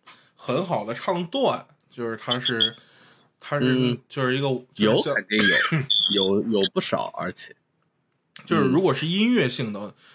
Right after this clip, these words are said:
Speaker 1: 唱段的话，
Speaker 2: 嗯。
Speaker 1: 就是传统的 pop 或者是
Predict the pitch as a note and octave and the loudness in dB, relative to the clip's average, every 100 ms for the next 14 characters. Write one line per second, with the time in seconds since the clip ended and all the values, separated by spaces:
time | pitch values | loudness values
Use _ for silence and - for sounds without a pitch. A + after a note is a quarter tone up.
0 | _ - C#3+ C3 B2 G#2+ G#2 A2 A2+ A#2+ | _ -4 -2 0 0 0 -4 0 0 0
1 | B2 B2 - A#2 D3+ A#2+ A#2 - D3 A2+ | -6 -8 -6 -4 -2 -4 -6 -2 -2 -2
2 | G#2+ A#2+ G#2+ - A#2 A2 | -8 -6 -6 -8 -8 -8